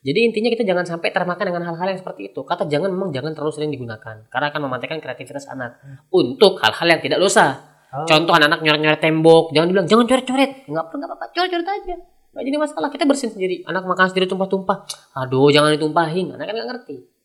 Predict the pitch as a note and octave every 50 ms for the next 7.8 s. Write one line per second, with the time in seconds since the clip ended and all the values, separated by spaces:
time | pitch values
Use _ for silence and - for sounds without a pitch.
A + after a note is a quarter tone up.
0 | _ _ _ _ _ _ _ _ - - - - - C4 B3+ - - A3+ A3+ G#3+
1 | G#3+ A#3 A#3 A3 G#3+ G#3+ G#3+ G#3+ G#3 G#3 G3+ G3+ - A3 - D4+ C#4+ B3+ G#3 E3+
2 | F3 E3 D3+ C#3+ C3+ B2+ C3+ D3+ E3+ E3 - F#3 F#3 A3+ A3+ A3+ A#3 A3 G#3+ F#3+
3 | F3+ - F3 F3+ E3 E3+ G#3+ G#3+ G#3+ G#3+ G3 G3 F3+ E3+ E3 D#3+ D#3 D3 D#3+ D#3
4 | - - D3 D3 D3 D3+ D3 C#3+ C3+ B2+ A2+ A#2+ D#3+ F#3 - - _ _ _ _
5 | - - F#2+ A2 D#3 - F#3+ F#3 G#3 G#3+ G3+ F3 G#3 G#3+ G#3 G3 F#3 F#3 - -
6 | F#3+ G#3+ A3+ - - G#3+ G#3 - - G3 G3+ G#3+ G#3 F3+ F3+ F3+ F3+ - D3 D3+
7 | F#3 G3 - - F#3 G3 G3+ - G#3+ D3+ C3+ C#3+ D3+ D3+ C3